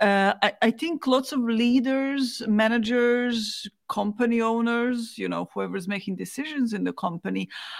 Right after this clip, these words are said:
are listening to what is being said outside, and I think applying maybe, or maybe not, I don't know, uh,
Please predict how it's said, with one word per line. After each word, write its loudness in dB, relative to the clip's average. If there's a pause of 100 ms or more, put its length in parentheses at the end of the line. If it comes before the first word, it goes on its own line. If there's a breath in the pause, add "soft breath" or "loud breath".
(100)
are 8
listening 6
to -2
what 4
is 4
being 0
said 0
outside, 0
and 0
I 2
think 4
applying 0
maybe, 0
or -4
maybe -4
not, 0 (300)
I -8
don't -4
know, 0 (520 loud breath)
uh, -4